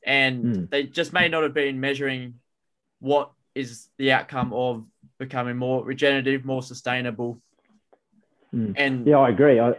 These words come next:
Speaker 1: Yeah.
Speaker 2: Sorry, mate.
Speaker 1: No, you go.
Speaker 2: Oh, I was just gonna say, like, I totally agree. I think, I think it's certainly becoming more front of mind for people, es-, especially the people, the people management side of their business, and,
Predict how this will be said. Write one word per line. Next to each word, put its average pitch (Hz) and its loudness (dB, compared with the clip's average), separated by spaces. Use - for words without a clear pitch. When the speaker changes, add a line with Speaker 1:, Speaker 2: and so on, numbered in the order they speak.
Speaker 1:
Yeah. 143 0
Speaker 2:
Sorry, 123 6
mate. 117 -2
Speaker 1:
No, 160 2
you 160 6
go. 135 2
Speaker 2:
Oh, 147 8
I 151 8
was 151 4
just 151 -4
gonna 127 4
say, 143 8
like, 120 6
I 117 4
totally 107 4
agree. 107 2
I 104 2
think, 104 -2
I 120 -2
think 117 2
it's - -2
certainly 120 2
becoming 110 0
more 110 2
front 113 2
of 104 0
mind 110 0
for 113 -2
people, 135 2
es-, - -6
especially 123 2
the 98 2
people, 113 0
the - -2
people 131 4
management 110 0
side 117 2
of 110 2
their 107 2
business, 113 2
and, 104 -2